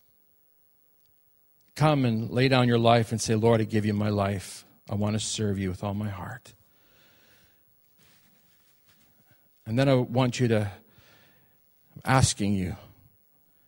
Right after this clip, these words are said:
to adopt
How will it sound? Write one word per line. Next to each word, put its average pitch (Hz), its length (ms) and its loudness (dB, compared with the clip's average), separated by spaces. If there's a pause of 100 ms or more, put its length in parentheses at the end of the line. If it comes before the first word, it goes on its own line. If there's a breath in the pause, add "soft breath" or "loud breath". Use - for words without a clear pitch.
(3000 soft breath)
to 123 280 2
adopt - 680 0